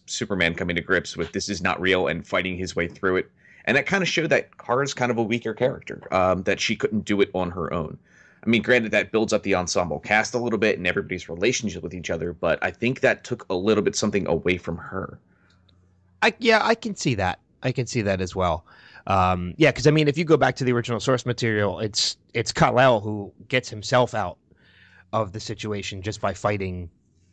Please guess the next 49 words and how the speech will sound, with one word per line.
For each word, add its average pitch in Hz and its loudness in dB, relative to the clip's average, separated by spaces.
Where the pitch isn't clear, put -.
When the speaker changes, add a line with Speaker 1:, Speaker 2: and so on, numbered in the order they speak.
Speaker 2:
uh, 92 -4
fighting 113 2
it 101 -2
on 95 -4
his 87 -6
own. 98 -2
And 95 -6
you're 104 -2
right, 101 0
by 98 -2
bringing 120 0
somebody 107 2
else 95 0
into 101 0
it, 98 0
especially 156 4
somebody 139 2
who's 117 0
not 120 2
even 101 -2
from 117 2
that 110 2
world, 107 2
uh, 101 4
you're 127 0
right, 127 4
it 107 -4
kinda 147 4
weakens 107 -4
the 95 -8
character 87 -4
a 80 -6
little 80 -8
bit. 71 -12
So 85 0
the 170 6
only 269 0
other 208 4
thing 180 2
I 147 2
can 139 -2
think 117 0
of 107 2
to - -4
bring 104 2
up 101 0
about 98 0
Supergirl 101 0
is 104 0